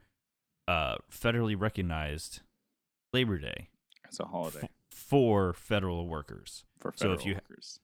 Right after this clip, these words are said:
Speaker 1: yeah, so it wasn't to everybody, 'cause, like, he couldn't, like, the president can't make a private institution, like,
Speaker 2: Have a day
Speaker 1: make
Speaker 2: off.
Speaker 1: their employees have the day off. But once you federally recognize it,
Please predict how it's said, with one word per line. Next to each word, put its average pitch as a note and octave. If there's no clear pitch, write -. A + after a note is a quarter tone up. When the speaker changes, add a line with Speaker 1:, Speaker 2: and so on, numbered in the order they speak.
Speaker 1:
yeah, F2+
so -
it F#2
wasn't E3+
to -
everybody, E2+
'cause, A#2
like, G2+
he -
couldn't, G2
like, G2
the G#2+
president A2+
can't G2
make F2+
a F2+
private E2+
institution, D#2+
like, C#2+
Speaker 2:
Have F#2
a D2
day B1+
Speaker 1:
make E2+
Speaker 2:
off. -
Speaker 1:
their F#2+
employees D2+
have E2
the D2+
day A#1
off. G1+
But A2+
once G#2
you G2+
federally F#2
recognize E2+
it, D#2